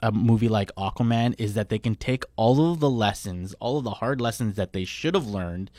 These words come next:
in their flops and apply it to this. Whereas you can actually see it in the trailer. One of the things that I picked out from the trailer, and I think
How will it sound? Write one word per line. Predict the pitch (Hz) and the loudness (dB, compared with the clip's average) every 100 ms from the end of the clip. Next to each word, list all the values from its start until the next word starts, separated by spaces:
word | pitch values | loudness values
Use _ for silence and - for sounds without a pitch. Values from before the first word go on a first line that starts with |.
| - - - | -20 -12 -4
in | 104 | -2
their | 98 - | -2 -4
flops | - 170 101 87 - - - - _ _ _ | 2 4 4 2 -2 -6 -10 -20 _ _ _
and | 117 107 - - | 2 2 0 -2
apply | 110 - 117 101 | 2 6 6 4
it | 90 | 0
to | 98 | -4
this. | 98 107 - - 113 | 0 -2 -2 -6 4
Whereas | 123 120 113 110 107 127 | 6 8 8 6 2 -2
you | 120 | 0
can | 127 123 | 2 2
actually | - 120 | 2 0
see | - 120 | -2 0
it | 110 | 0
in | 104 | -2
the | 92 | -6
trailer. | - 156 156 147 143 - - - _ - | -2 2 2 2 0 -4 -20 -20 _ 2
One | 123 151 | 8 8
of | 147 | 8
the | 127 | 6
things | 139 131 | 2 4
that | 120 | 2
I | 113 | 4
picked | 123 113 117 | 2 4 6
out | 117 113 - - | 6 4 -6 -2
from | 113 | 0
the | 104 | 2
trailer, | - 127 110 101 | 4 6 6 6
and | 104 | 4
I | |
think | 98 123 113 | 2 2 0